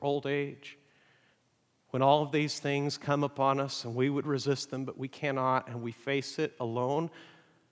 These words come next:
God, because of Christ, stands with us in that moment, and we are not alone. Emmanuel is close.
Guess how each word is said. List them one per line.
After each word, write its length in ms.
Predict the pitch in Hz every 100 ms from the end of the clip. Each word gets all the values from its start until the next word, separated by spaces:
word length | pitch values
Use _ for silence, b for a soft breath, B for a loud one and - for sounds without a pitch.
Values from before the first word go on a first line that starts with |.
| _ _ _ -
God, 360 | 123 135 151 143
because 400 | 123 - 143 135
of 120 | 123
Christ, 480 | - 143 147 156 -
stands 440 | - 143 123 120
with 240 | 147 165 185
us 180 | 175
in 120 | 139 127
that 200 | 139 143
moment, 320 | 143 156 156
and 140 | 139
we 100 | 143
are 80 | 143
not 240 | 135 165
alone. 380 | 185 127 117 113
Emmanuel 600 | 123 131 139 175 156 131
is 120 | 113
close. 560 | - - - - - -